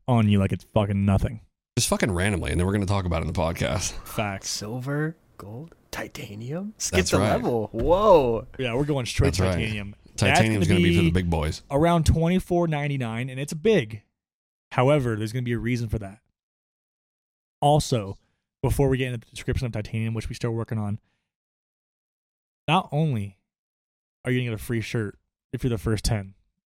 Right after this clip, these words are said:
Speaker 1: and some other things that no one else will get, but when titanium drops, you will automatically be upgraded titanium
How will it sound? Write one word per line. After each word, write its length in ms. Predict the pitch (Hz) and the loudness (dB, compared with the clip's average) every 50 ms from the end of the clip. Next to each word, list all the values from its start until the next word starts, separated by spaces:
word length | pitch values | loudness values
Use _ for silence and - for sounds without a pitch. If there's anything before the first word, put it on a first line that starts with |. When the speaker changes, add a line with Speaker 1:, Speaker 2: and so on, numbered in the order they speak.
| _ - | _ -6
Speaker 1:
and 300 | 123 120 117 117 113 110 - | -4 -4 -4 -4 -6 -6 -8
some 180 | - 135 123 | -8 -6 -4
other 160 | 120 120 117 | -4 -2 -2
things 260 | 110 - 110 107 110 110 | -2 -2 -4 -4 -2 -4
that 140 | 110 - | -4 -4
no 140 | - 131 127 | -4 -2 -2
one 100 | 117 113 | 0 -2
else 140 | 110 110 - | -2 -4 -6
will 80 | - 107 | -8 -6
get, 260 | 113 107 98 - - _ _ _ _ _ _ _ _ _ _ _ _ _ | -4 -4 -4 -6 -12 _ _ _ _ _ _ _ _ _ _ _ _ _
but 160 | - 131 120 127 | 0 0 2 2
when 120 | 127 127 | 0 0
titanium 540 | - 131 117 - - 131 131 139 143 135 127 | 0 0 0 0 -2 -4 -4 -2 -2 -2 -2
drops, 400 | 113 113 107 110 120 - - - | -2 -2 -2 0 -2 -2 -4 -2
you 120 | 120 127 135 | 0 2 2
will 160 | 143 139 - | 2 0 -2
automatically 600 | - 113 113 120 123 123 117 113 117 117 - 123 | -2 -2 0 0 0 0 0 -2 -2 -2 -2 -4
be 140 | 120 120 117 | -4 -4 -4
upgraded 400 | - 117 113 113 - 120 120 117 | -4 -4 -4 -4 -2 -2 -2 -2
titanium 580 | - 110 110 - 113 110 110 120 127 139 143 | -2 -4 -4 -6 -8 -8 -6 -4 -4 -4 -6